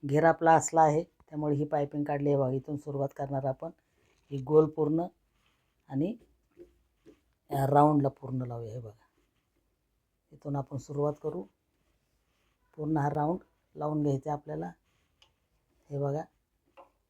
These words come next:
हे अशी पूर्ण ही तिरकी पट्टी काढली आहे. बघा, ही पायपिंगची पट्टी तुम्हाला माहिती आहे, दाखवली मी. आणि हे बघा, हे अशी पूर्ण, हे अशी राऊंड येणार आहे. बघा,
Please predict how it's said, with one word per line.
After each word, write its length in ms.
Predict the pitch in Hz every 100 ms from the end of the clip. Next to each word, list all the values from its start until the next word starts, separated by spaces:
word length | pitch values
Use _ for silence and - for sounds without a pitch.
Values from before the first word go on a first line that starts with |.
| _ _ _ _ _ _ _ _ _ _ _ _ - - _ _ _ _ _ _ -
हे 60 |
अशी 200 | 147 -
पूर्ण 320 | 151 160 156 156
ही 140 | 143
तिरकी 360 | 147 165 160 175
पट्टी 280 | 170 -
काढली 320 | 165 170 156 165
आहे. 80 |
बघा, 240 | 160 151 131
ही 160 | 131 127 _ _
पायपिंगची 420 | 160 156 165 156
पट्टी 260 | 151 156 165
तुम्हाला 300 | 165 160 156
माहिती 420 | 156 143 143 160
आहे, 80 | 156 - _ _ _
दाखवली 500 | 143 147 147 160 165
मी. 120 | 165 156
आणि 240 | 151 175 - _ _ _ _ _ _
हे 80 | 139
बघा, 200 | 127 113 _ _ _ _ _ _ _ _ _ -
हे 60 |
अशी 180 | 139 127
पूर्ण, 360 | 143 151 147 160 220 _ _ _ _ _ _ _ _ _ - _ _ _ - - _ _ _ _ _ _
हे 60 | 147
अशी 260 | 131 139
राऊंड 320 | 135 131 123
येणार 220 | 120 113 113
आहे. 100 | 117
बघा, 260 | 113 107